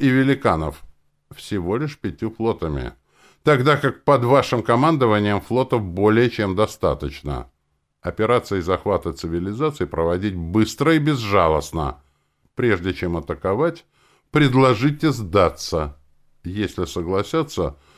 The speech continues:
то действуйте в соответствии с протоколом, предусмотренным на этот случай.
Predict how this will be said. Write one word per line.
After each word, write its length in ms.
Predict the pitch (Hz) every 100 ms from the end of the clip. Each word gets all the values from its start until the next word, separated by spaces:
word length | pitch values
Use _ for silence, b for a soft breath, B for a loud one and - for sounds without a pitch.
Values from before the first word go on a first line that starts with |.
| b
то 120 | 151
действуйте 680 | 135 110 147 147 170 170 170
в 60 | 151
соответствии 680 | - 117 110 117 113 - 127
с 100 | -
протоколом, 800 | - 110 - 107 - 101 143 151
предусмотренным 960 | 127 95 95 101 98 104 107 110 110
на 160 | 95 82
этот 300 | 82 87 -
случай. 540 | - 64 62 60 57